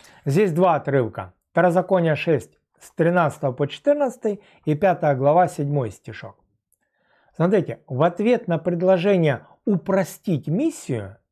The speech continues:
то есть вот этот путь быстрее пройти без страдания, он показывает на важность закона.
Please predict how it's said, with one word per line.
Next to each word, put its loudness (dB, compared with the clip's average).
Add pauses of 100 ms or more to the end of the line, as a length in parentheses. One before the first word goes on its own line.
(540)
то 2
есть -2
вот 0
этот -2
путь 0
быстрее 0
пройти -4
без -4
страдания, -4 (760)
он -6
показывает -2
на -4
важность -4
закона. -12